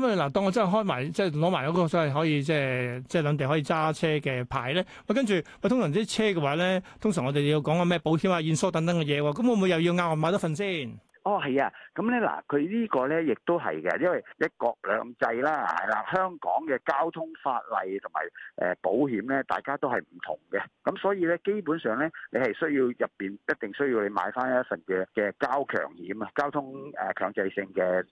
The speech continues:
Speaker 2: 第三者嘅保障嘅保險，
Speaker 1: 嗯，
Speaker 2: 係啦。
Speaker 1: 嗯。
Speaker 2: 咁呢，呢個呢，亦都係有得俾你買嘅，就係一嘅買法，或者係買三十嘅保單，
Speaker 1: 係。
Speaker 2: 即係有短期同埋有全年嘅保單咯。咁，
Speaker 1: 嗯，嗯，嗯。
Speaker 2: 誒，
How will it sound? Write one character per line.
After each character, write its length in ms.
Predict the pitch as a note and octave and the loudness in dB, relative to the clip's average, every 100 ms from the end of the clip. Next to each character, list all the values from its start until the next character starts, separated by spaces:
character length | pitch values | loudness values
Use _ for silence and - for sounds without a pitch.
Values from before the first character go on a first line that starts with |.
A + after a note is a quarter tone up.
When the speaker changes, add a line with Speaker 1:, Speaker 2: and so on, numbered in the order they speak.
| - - - | -16 -14 -4
Speaker 2:
第 200 | G2 F#2+ - | -2 -2 -2
三 280 | B2+ B2 | -2 -4
者 120 | B2 F#2+ | -4 -2
嘅 260 | F#2 G2 F2 | 0 -2 -2
保 100 | D#2 F#2+ | -2 -2
障 220 | A2 F2 E2+ | 0 -2 -2
嘅 120 | E2+ E2 D#2 D#2+ D#2 - | -4 -2 -2 -2 -4 -2
保 80 | D2+ | 0
險， 280 | G#2+ - - _ - | 0 -2 -10 _ -8
Speaker 1:
嗯， 100 | G3 | -4
Speaker 2:
係 140 | G3 | -2
啦。 80 | E3 | -2
Speaker 1:
嗯。 120 | C#3 A#2 - _ - | -6 -10 -18 _ -4
Speaker 2:
咁 160 | D#3 | -2
呢， 140 | G3 F3 | 0 -2
呢 180 | A3+ | -4
個 200 | A#3 D#3+ | -4 -2
呢， 120 | E3+ G#3+ | -2 -2
亦 120 | C#3 - | -4 -2
都 180 | D#4 D4 | 0 0
係 120 | D#3 | 0
有 140 | A2+ | -2
得 120 | C3+ F3 | -2 0
俾 140 | D3+ | -2
你 60 | D#3 | -2
買 120 | C3+ | -2
嘅， 120 | A2 C3+ | -2 -2
就 120 | C3 | -2
係 160 | A2 | -2
一 380 | A2 F#3 - - | -2 -2 -4 -4
嘅 200 | C3 C3 C3 | 0 0 -2
買 180 | - A#2 C3 | -2 -2 0
法， 160 | C3 - - - | -2 -4 -14 -4
或 140 | A2+ | -2
者 180 | A2+ D3+ | 0 0
係 240 | C#3+ G#2+ A2 | 0 -2 -2
買 100 | G2+ A#2+ - | -2 -2 -4
三 200 | D3 C#3+ | -2 -2
十 280 | E3 - G2+ _ _ _ - A#2+ - _ _ | -4 -6 -6 _ _ _ -2 -2 -2 _ _
嘅 280 | - A#2+ G#2+ A#2+ - | -2 0 0 -4 -4
保 140 | G2+ | -2
單， 220 | C3+ C#3 C3 | 0 -2 0
Speaker 1:
係。 40 | |
Speaker 2:
即 60 | G#3 | 2
係 40 | |
有 140 | E3 D#3+ B2 B2 A3+ | 2 0 -6 -6 -6
短 160 | E3 G#2 | -6 -6
期 100 | F#2 | -4
同 100 | F#2+ | -6
埋 240 | F2+ F#2+ | -2 0
有 260 | G#2 A2 C3 - _ | 2 2 0 -6 _
全 180 | - C3+ F#2+ G2 | -6 -4 -4 -6
年 200 | G2 F2+ | -8 -2
嘅 100 | A2 | -2
保 160 | G2+ A#2+ | 0 0
單 200 | C#3 D3 | -2 -2
咯。 80 | E3 - - | -8 -10 -4
咁， 80 | G#3+ | -2
Speaker 1:
嗯， 180 | A3 G#3 | 0 -2
嗯， 300 | G#3+ F3+ F#3+ | -2 -2 0
嗯。 20 | |
Speaker 2:
誒， 180 | D3 | 0